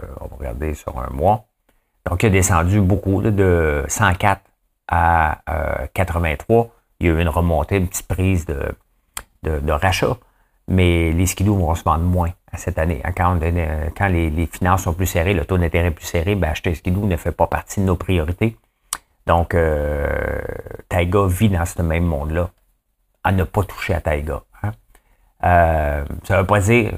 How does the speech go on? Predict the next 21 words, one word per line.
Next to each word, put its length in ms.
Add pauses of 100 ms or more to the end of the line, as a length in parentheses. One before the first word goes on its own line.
(380)
que 120
ça 140
va 100
remonter. 540
Tu 140
sais, 0
dès 320
qu'on 160
met 140
une, 360
on 120
va 120
se 140
le 60
dire, 220
dès 240
qu'on 140
met 120
une 100
scène 300
là-dedans, 300